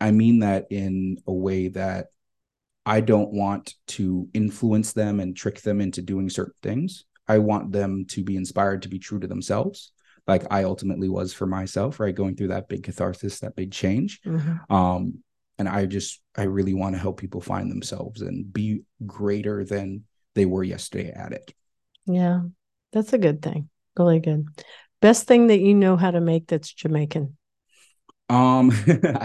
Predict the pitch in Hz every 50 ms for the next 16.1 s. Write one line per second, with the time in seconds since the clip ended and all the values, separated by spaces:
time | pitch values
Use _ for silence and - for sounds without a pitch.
0 | 113 123 135 147 - 117 107 110 104 - 110 101 101 101 95 92 95 95 - -
1 | - 92 90 - - - - 117 107 - - 104 98 104 110 123 123 135 135 135
2 | - - 139 131 139 165 170 - - 220 220 247 240 196 196 214 220 190 165 175
3 | 196 202 190 185 185 185 185 - - 92 - _ _ _ _ _ _ - 101 98
4 | 92 90 92 82 98 98 92 95 98 101 101 95 95 92 - 95 95 92 92 92
5 | - 95 95 95 92 - - - - 92 92 - 92 - - - 90 - - 92
6 | 92 101 107 113 120 120 131 - _ _ _ - 170 160 147 143 147 151 _ -
7 | - 95 95 92 92 92 95 92 92 90 - - _ _ _ - 101 98 - 98
8 | 90 87 - - 98 95 95 - - - 180 175 - 90 90 92 - 95 - 98
9 | 101 113 - - - - _ _ _ _ - 98 95 95 98 95 87 87 87 95
10 | 92 - - 90 92 95 92 90 - - 98 95 95 104 110 - _ _ _ _
11 | _ _ _ _ - 104 98 - 95 98 107 - - - - - - - _ _
12 | - 95 90 92 90 - 104 - - 92 92 - - 98 95 90 90 98 98 95
13 | 92 98 98 95 98 - - 90 98 - - - 165 - - - - - - -
14 | 175 170 151 165 180 - 92 87 - 98 101 101 101 - 95 95 95 95 98 95
15 | 95 98 95 95 95 95 92 92 90 92 95 95 - - 98 101 - - - -
16 | -